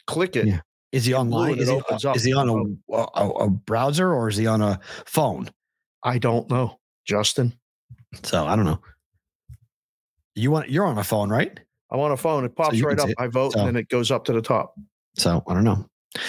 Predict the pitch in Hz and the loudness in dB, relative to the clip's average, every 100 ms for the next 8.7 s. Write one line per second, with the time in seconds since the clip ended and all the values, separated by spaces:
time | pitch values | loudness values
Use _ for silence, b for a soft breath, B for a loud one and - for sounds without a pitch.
0 | B B B B - 117 98 - 104 110 | B B B B -2 -2 -2 -4 -2 0
1 | 98 87 151 190 143 127 120 127 117 135 | 0 0 0 0 0 0 0 0 0 0
2 | 131 135 131 139 123 127 123 113 135 131 | 0 0 2 2 2 2 0 0 0 2
3 | 120 117 151 82 - - - - 180 104 | 2 0 0 0 -2 -2 -4 -2 0 0
4 | 143 135 147 120 156 214 135 _ _ - | 0 0 0 0 0 0 -2 _ _ 0
5 | 190 160 78 - - 131 165 147 82 - | 2 0 -2 -6 -6 0 0 0 -4 -12
6 | _ _ - - - - _ - 165 175 | _ _ -2 0 0 -4 _ -2 0 0
7 | 127 165 156 120 131 170 - 165 - 113 | 0 0 2 0 0 0 -2 -4 -2 0
8 | 165 139 107 117 151 156 120 | 0 0 -2 0 2 2 -4